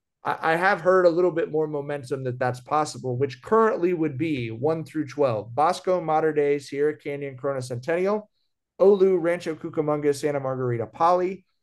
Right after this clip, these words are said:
San Clemente, Servite, Serra, and J Serra. And then Division Two would start at number thirteen with number one,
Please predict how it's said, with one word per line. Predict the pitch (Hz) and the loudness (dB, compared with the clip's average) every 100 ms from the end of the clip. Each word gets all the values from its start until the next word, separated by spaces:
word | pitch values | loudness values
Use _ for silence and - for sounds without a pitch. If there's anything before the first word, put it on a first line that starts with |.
| _ | _
San | - 185 190 | -8 -2 -2
Clemente, | 190 180 170 165 | -2 -4 -2 -4
Servite, | 160 - 156 151 147 143 - | -6 0 0 4 2 2 -2
Serra, | - - 180 196 160 135 135 - _ _ - | -16 -4 0 4 4 4 -2 -6 _ _ -10
and | 139 135 | -8 -6
J | 120 165 180 | 0 2 2
Serra. | 180 127 110 107 123 - | 0 -2 0 -2 -4 -6
And | 139 | -8
then | 135 | -6
Division | 127 143 151 151 | -4 -4 -4 -8
Two | 123 170 147 | -8 -4 -4
would | 131 | -4
start | - 143 139 | -2 -2 -2
at | 135 | -4
number | 135 131 | -6 -8
thirteen | 127 156 151 - - 185 160 139 | -2 -2 -2 -10 -10 -6 -6 -4
with | 135 131 | -6 -6
number | 127 143 151 | -6 -2 -2
one, | 135 127 127 127 127 | -2 -2 -2 -4 -8